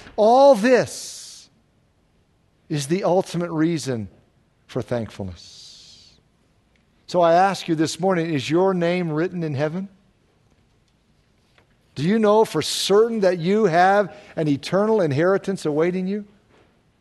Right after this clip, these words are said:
Do you know for sure that you have eternal life? Some people say, "Oh, be careful, that's assuming too much. No one can know for sure that he has eternal life."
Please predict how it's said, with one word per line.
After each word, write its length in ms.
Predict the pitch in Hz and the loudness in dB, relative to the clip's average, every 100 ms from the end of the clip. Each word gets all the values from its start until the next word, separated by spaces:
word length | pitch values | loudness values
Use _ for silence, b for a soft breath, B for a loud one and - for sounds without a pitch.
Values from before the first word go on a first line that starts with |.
| _ _ _ b b | _ _ _ b b
Do 140 | 123 190 | -4 -2
you 120 | 254 | 2
know 300 | 214 226 254 | 4 6 4
for 180 | - 170 | 2 -4
sure 560 | - - - 240 262 | -2 -4 0 4 4
that 140 | 220 196 | 4 2
you 240 | 190 233 | 2 0
have 260 | 190 220 202 | 2 2 0
eternal 460 | 175 196 233 208 | -4 -4 0 2
life? 540 | 180 202 247 262 - - B B B B B - | 2 2 0 -4 -12 -20 B B B B B -8
Some 180 | - 190 | -4 -2
people 220 | 196 165 | 0 -2
say, 180 | 170 160 | 2 4
"Oh, 240 | 175 175 | 4 4
be 240 | 147 139 165 | 0 -6 -4
careful, 480 | - 233 - 190 B B | 0 0 2 0 B B
that's 180 | 156 165 | -4 -4
assuming 440 | - 185 185 185 | -6 -2 0 -2
too 120 | 190 | -2
much. 320 | 185 220 - - B B | 0 0 -2 -8 B B
No 180 | 147 | 2
one 200 | 208 220 | 2 2
can 180 | - 180 | 0 0
know 160 | 180 175 | 2 0
for 120 | 165 | -2
sure 260 | 147 180 165 | -2 -2 0
that 160 | 165 | 0
he 80 | 160 | 2
has 200 | 165 147 | 2 0
eternal 340 | 151 - 170 | -4 -4 -2
life." 200 | 160 165 | 2 2